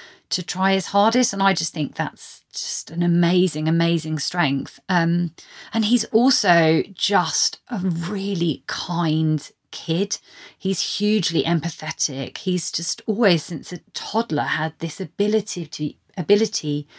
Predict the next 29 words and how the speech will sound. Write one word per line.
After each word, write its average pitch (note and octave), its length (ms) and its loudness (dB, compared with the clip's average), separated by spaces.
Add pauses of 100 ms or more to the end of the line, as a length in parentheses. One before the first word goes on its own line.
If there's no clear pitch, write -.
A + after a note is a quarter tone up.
(380)
to F3+ 100 -8
be F#3 100 2
so F3+ 320 2
aware F3+ 300 2
of F3 140 -2
other F3+ 180 -2
people's F#3 400 -4
emotions G3+ 640 2
and G3+ 160 0
to F#3+ 120 -4
really F3+ 300 2
tune E3+ 260 0
into F3+ 280 0
that. D3 160 2
And F3+ 120 4
you G#3+ 140 4
will F#3 120 4
s-, - 180 -4
never G3+ 420 4
see D#3+ 200 -4
that D#3+ 200 2
more F3+ 240 0
so D3+ 240 0
than D3+ 160 0
when D#3+ 160 2
he's E3+ 240 -2
with E3+ 140 -4
younger F#3 260 2
children. G3+ 640 0